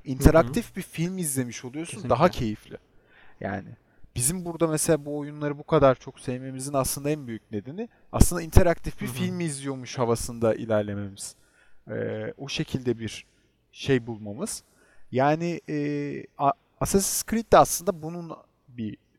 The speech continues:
Speaker 1: e, tuzağına düştü diyeyim. Çok sevilmesinden dolayı, "Ya biz bunun bir de filmini yapalım, filmi de tutar" falan ama özüyle hiçbir
Speaker 2: Ya.
Speaker 1: alakası olmayan, e, saçma sapan bir animus,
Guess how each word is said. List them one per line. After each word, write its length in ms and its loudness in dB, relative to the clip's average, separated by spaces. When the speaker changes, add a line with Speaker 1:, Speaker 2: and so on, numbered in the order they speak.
Speaker 1:
e, 460 -12
tuzağına 520 4
düştü 340 -16
diyeyim. 240 -8
Çok 220 -2
sevilmesinden 840 2
dolayı, 280 0
"Ya 240 8
biz 140 -6
bunun 220 -8
bir 80 -4
de 100 4
filmini 380 -8
yapalım, 420 -2
filmi 340 -8
de 80 4
tutar" 300 -2
falan 380 0
ama 340 2
özüyle 580 2
hiçbir 360 0
Speaker 2:
Ya. 60 10
Speaker 1:
alakası 520 2
olmayan, 600 -4
e, 320 -6
saçma 440 4
sapan 400 6
bir 220 2
animus, 520 -4